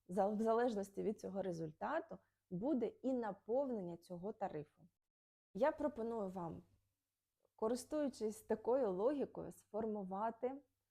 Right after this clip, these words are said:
свій прайс, свої тарифи на ваші продукти. Будь ласка, це завдання дуже важливе, адже, м,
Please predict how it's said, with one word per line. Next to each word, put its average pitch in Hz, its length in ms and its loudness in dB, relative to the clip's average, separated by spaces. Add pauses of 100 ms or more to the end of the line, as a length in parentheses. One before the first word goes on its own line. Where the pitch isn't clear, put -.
(380)
свій 254 240 0 (280)
прайс, 190 460 -2 (380)
свої 220 480 0 (280)
тарифи 202 640 -4 (280)
на 190 160 -2
ваші 180 560 -6 (400)
продукти. 185 500 2 (960)
Будь 226 180 6
ласка, 165 480 2 (300)
це 277 100 8
завдання 240 480 2
дуже 220 340 2
важливе, 208 680 -2
адже, 196 400 -6
м, 185 800 -6